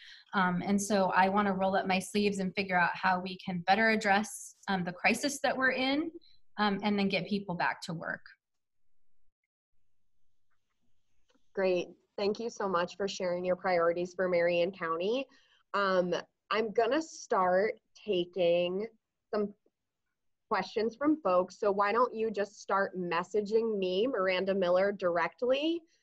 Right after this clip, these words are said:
Speaker 2: um, if you have any questions you'd like to ask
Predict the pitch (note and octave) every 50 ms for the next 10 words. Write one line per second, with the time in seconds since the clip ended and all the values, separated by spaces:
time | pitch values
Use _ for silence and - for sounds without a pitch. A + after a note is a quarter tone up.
0 | _ _ _ _ - G3+ G3+ G3+ F#3+ - G#3+ A3+ A3 G#3 G#3+ A3+ G#3+ A3 G#3 G#3+
1 | G#3+ G#3 G3 G3+ - F#3+ F3+ F#3 - - G#3+ G3+ G#3 G3+ G3 G3 F#3+ F3+ F3 F3
2 | - - - - - _ _ - E3+ E3+ E3 F3 G#3+ -